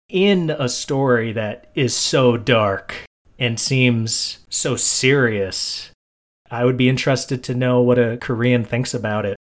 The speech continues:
If it plays weird also over there, like the director is making strange choices,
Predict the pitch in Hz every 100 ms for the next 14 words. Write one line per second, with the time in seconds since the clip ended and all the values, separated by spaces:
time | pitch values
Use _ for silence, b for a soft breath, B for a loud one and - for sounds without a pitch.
0 | _ - 131 - - 131 135 127 123 135
1 | 127 120 127 127 - 120 123 135 123 110
2 | 110 107 117 156 185 - 113 123 120 110
3 | 120 127 117 - 110 110 104 - 127 120
4 | 113 - 120 123 147 143